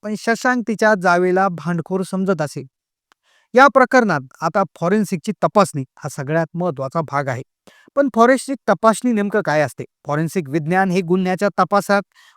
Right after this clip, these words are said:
वैज्ञानिक पद्धतीचा वापर करतं. यामध्ये शवविच्छेदन, वस्तूची तपासणी, डीएनए चाचणी, इतर तांत्रिक पुरावे गोळा केले जातात. वैष्णवीच्या मृत्यूचं खरं कारण शोधण्यासाठी फॉरेन्सिक टीम त्या पंख्याची तपासणी करत आहे, ज्याला तिने कथितरित्या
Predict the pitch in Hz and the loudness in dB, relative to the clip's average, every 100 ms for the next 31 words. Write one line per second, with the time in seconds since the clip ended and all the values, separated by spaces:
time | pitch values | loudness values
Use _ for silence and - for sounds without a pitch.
0 | - 226 208 247 262 - 269 214 202 233 | 2 4 4 2 0 2 4 4 2 2
1 | 240 233 240 214 180 147 131 - 151 147 | 4 4 4 2 0 -4 -8 -10 -6 -2
2 | 156 160 - 214 202 - 160 139 131 127 | -2 -2 -2 0 0 0 -2 -2 -4 -4
3 | 139 156 - 151 151 156 170 175 - 131 | -2 -2 -2 -4 -2 -2 2 0 0 -6
4 | - - 143 233 285 302 226 175 - 135 | -8 -8 0 2 2 -2 0 0 -2 -6
5 | - _ - _ 214 208 196 - 160 165 | -12 _ -20 _ -2 0 0 2 0 0
6 | 180 - 139 143 185 - 139 135 131 139 | -4 -4 -2 -2 -4 -4 -2 0 0 -2
7 | 131 123 127 120 - _ _ _ 139 120 | -4 -4 -4 -6 -8 _ _ _ -6 -4
8 | 156 143 165 156 156 - 185 - - 208 | -4 -2 0 0 -2 -2 0 0 2 2
9 | 254 214 190 131 - _ _ - 262 247 | 4 2 0 -2 -8 _ _ 2 4 4
10 | 277 233 214 254 220 202 208 214 240 - | 0 0 -2 -2 -2 -2 0 -2 -6 -4
11 | 226 233 226 214 214 _ 233 233 214 240 | -2 -2 -2 -2 -2 _ -2 0 -2 -2
12 | 262 226 226 226 240 226 175 151 123 - | -2 -2 0 -2 -2 -2 -2 -2 -8 -12
13 | _ _ _ _ - 170 247 262 247 226 | _ _ _ _ -2 4 6 4 2 -2
14 | 240 254 - 233 247 214 185 185 202 | -2 -4 -2 -2 -2 -2 -4 -2 -2